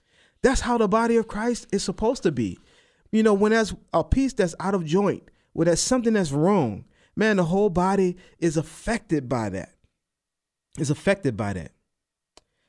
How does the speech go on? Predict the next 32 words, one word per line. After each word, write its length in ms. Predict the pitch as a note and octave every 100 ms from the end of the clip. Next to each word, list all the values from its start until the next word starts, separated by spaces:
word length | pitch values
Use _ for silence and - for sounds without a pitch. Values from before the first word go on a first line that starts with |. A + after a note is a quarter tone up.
| _ _
If 160 | - B2+
there 200 | D#3+ G#3
is 140 | A3
a 60 | G#3+
limb 300 | G#3+ G#3+ G#3+
missing 440 | D3+ - A#2 A2 -
or 80 |
not 280 | A2 B2 D3
functioning 440 | - D3 D3 D#3+ D3+
properly, 580 | D#3 A2+ - G2+ F#2 -
it 80 |
has 180 | A#2+ B2
an 100 | A2+
effect 300 | G#2+ - A2+
on 100 | G2
the 40 | A2
whole 180 | G#2+
body. 400 | G2+ G#2+ G2+ F#2 - _ _ _ _ -
And 120 | B2
if 140 | D#3
the, 200 | E3 C#3+
if 120 | D#3 C3+
the 80 |
body 340 | B2+ D3 F3 F#3+
of 120 | F3
Christ 340 | - F#3 F3+ -
at 180 | D3
large 380 | C3 D3+ F3+ F3
in 120 | -
our 200 | C#3+ D3
local 400 | C3 D#3+ E3 E3+
assemblies, 540 | D#3+ - F3+ D#3+ C#3+